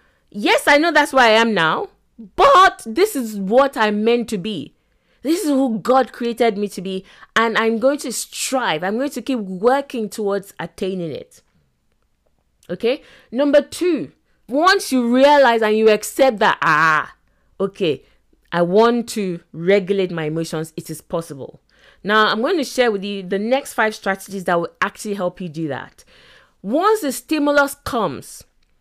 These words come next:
because remember, <laughs> for a lot of us, these neural pathways,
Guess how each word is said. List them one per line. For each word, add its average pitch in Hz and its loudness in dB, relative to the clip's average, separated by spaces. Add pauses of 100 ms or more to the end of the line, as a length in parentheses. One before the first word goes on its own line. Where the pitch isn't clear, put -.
(340)
because 247 0
remember, 254 0
<laughs> - -10
for - -2
a 240 4
lot 311 2
of 233 0
us, 220 -2
these 277 -2
neural 294 4
pathways, 202 -2